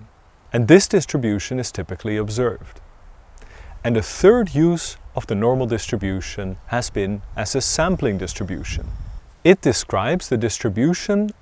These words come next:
of many statistics calculated in hypothetical samples from the population. This distribution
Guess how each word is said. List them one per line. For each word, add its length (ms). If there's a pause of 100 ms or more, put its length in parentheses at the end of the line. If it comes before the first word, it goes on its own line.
of 240
many 420
statistics 760
calculated 760
in 180
hypothetical 920
samples 500
from 220
the 60
population. 800 (640)
This 340
distribution 760